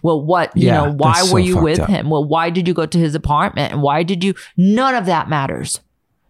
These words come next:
Speaker 1: And that's what's been wrong for so many centuries.
Speaker 2: Okay, but you have been very outspoken about the fact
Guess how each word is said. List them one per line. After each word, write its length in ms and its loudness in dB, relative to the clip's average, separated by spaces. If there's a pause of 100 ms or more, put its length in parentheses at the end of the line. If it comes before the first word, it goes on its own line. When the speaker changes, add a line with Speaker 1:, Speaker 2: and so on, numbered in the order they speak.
(140)
Speaker 1:
And 280 2
that's 260 0
what's 140 -6
been 180 -2
wrong 380 0 (160)
for 180 0
so 840 0
many 440 0
centuries. 760 -4 (380)
Speaker 2:
Okay, 220 0
but 220 -4
you 300 4
have 420 0
been 400 2
very 480 0 (220)
outspoken 640 0
about 440 0
the 60 -4
fact 360 -2